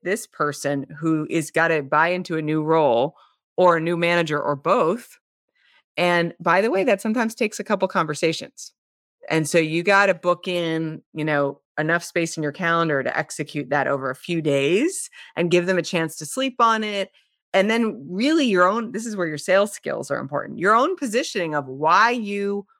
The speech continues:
why this role, what I think it means for, by the way, if you've been a good manager, your own development, I know what you, your career goals are, blah, blah, blah. You've gotta do the one-to-one blocking and tackling with the key people.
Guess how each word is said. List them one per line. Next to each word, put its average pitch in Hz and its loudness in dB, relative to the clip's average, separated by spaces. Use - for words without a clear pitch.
why 180 4
this 240 -6
role, 170 0
what 180 4
I 240 4
think 254 -4
it 233 -2
means 208 -4
for, 160 -2
by 160 2
the 175 0
way, 175 2
if 165 -2
you've 156 -6
been 165 -2
a 175 -2
good 175 -2
manager, 170 -2
your 160 2
own 196 2
development, 190 2
I 143 -4
know 156 -2
what 196 0
you, 214 -4
your 170 -6
career 196 2
goals 185 2
are, 175 2
blah, 165 4
blah, 202 -2
blah. 165 0
You've 175 0
gotta 208 4
do 226 -2
the 202 0
one-to-one 165 -2
blocking 147 -2
and 143 -8
tackling 143 -4
with 139 -12
the 143 -14
key 226 0
people. 143 -6